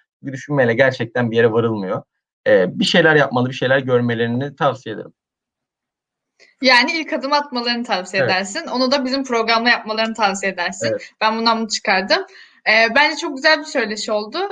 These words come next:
Speaker 2: Tüm sorularıma da cevap verdim ve çok güzeldi bence de. Teşekkür ederim. Ee,
Speaker 1: Ben de.
Speaker 2: katıldığın için çok teşekkürler. Görüşmek
Speaker 1: Ben
Speaker 2: üzere.
Speaker 1: teşekkür ederim.
Speaker 2: Kendine çok iyi bak.
Speaker 1: Görüşmek üzere.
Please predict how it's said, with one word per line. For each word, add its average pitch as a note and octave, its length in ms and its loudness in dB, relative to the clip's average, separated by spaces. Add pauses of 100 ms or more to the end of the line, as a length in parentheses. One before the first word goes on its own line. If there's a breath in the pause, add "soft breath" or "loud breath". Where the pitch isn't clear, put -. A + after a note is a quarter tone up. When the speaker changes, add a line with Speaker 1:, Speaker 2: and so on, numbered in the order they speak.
(300)
Speaker 2:
Tüm C4+ 120 -2
sorularıma B3 440 2
da B3 80 -4
cevap B3 300 2
verdim G#3+ 240 2
ve B3 80 0
çok B3+ 180 -8
güzeldi G3 360 -2
bence F#3 240 -6
de. G3 80 -14
Teşekkür A3 400 -10
ederim. G#3+ 300 -4 (480 soft breath)
Ee, A3 40 4
Speaker 1:
Ben A3 220 6
de. A3 40 -6
Speaker 2:
katıldığın C4 480 2
için B3+ 200 2
çok C4+ 220 0
teşekkürler. G#3+ 680 0 (600)
Görüşmek C4 420 2
Speaker 1:
Ben C4 60 -4
Speaker 2:
üzere. G#3 140 2
Speaker 1:
teşekkür A3+ 60 0
ederim. D4 100 -8
Speaker 2:
Kendine A#3 300 0
çok B3 260 -4
iyi G3 100 -6
bak. G3+ 120 -6
Speaker 1:
Görüşmek A3 300 -10
üzere. - 140 -18